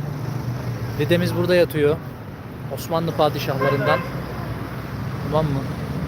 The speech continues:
Çaldıran seferini yapan, Şah İsmail'i yenen Ulu Hakanlardan, sekiz senede seksen yıl toprak katan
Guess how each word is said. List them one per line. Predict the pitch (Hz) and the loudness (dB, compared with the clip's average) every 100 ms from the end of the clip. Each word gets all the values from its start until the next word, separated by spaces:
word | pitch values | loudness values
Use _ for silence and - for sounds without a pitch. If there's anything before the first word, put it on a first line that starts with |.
| - - - - - - - - - - - - - | -4 -4 -4 -6 -6 -4 -4 -4 -4 -4 -4 -4 2
Çaldıran | 143 139 151 | 2 4 4
seferini | 151 160 151 156 | 2 2 4 4
yapan, | 151 139 143 | 4 2 2
Şah | - - | 2 4
İsmail'i | - - - - - | 4 2 4 4 4
yenen | 508 508 - - - - - - 508 - 539 - - - - - - - - - - - - - - - - 311 302 - - - - - - - - - - - - - - | 6 4 4 4 6 6 6 6 6 6 6 6 6 6 6 6 6 8 8 8 10 10 10 10 8 6 6 6 8 8 8 8 10 10 12 12 10 10 8 6 6 6 6
Ulu | 151 | 6
Hakanlardan, | 160 156 160 156 147 - - - - - - - - - - - - | 6 6 6 6 6 4 4 4 4 4 2 2 2 2 2 2 2
sekiz | 147 - | 2 2
senede | - 160 160 | 2 2 2
seksen | 147 156 151 170 | 2 2 2 0
yıl | 160 | 2
toprak | 160 151 165 | 0 2 0
katan | - 151 151 | 0 0 0